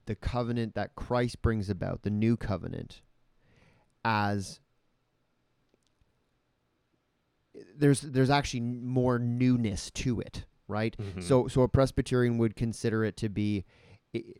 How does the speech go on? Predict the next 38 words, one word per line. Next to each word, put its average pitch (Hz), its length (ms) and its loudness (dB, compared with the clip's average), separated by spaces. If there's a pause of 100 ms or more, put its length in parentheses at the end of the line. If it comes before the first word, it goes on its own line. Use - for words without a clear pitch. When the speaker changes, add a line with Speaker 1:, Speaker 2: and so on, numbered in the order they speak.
(300)
Speaker 1:
in 131 160 -2
Christ, - 580 2 (180)
the 117 140 -2
covenant 123 440 0
of 107 120 -6
grace 107 520 -2
that 107 140 -4
was 101 140 -6
given 107 360 -4
to, 101 120 -10
like, 98 260 -8
Abraham 101 500 -4
is 95 120 -6
renewed. 110 640 -4 (540)
Speaker 2:
Right. 90 240 0 (280)
Speaker 1:
We 131 160 2
would 139 160 4
say 110 500 -2 (1400)
it's 139 180 4
a 123 80 6
new 127 380 6
thing 113 640 -2 (180)
that 107 360 -2 (120)
the 120 80 -4
covenants 113 680 -2
that, 110 220 -2
the 117 80 0
covenants 117 320 0
that 113 100 -2
he 107 120 0
had 101 240 -2
with 104 180 -6
Abraham 104 480 -4
and 98 100 -6
the 95 60 -8
people 104 240 -6
of 98 60 -4
Israel 98 320 -6